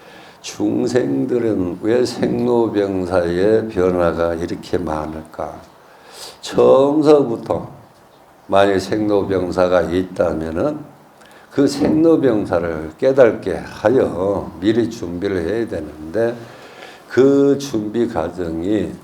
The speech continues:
그 어떤 물질에 관해서도 비유가 될 수 없다는 거예요. 그러니까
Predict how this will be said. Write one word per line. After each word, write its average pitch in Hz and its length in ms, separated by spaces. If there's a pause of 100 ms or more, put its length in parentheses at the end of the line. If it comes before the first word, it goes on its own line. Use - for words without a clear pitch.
(360)
그 143 280
어떤 127 640
물질에 113 560
관해서도 101 680
비유가 95 440
될 87 180
수 - 160
없다는 80 720
거예요. 78 340 (400)
그러니까 110 600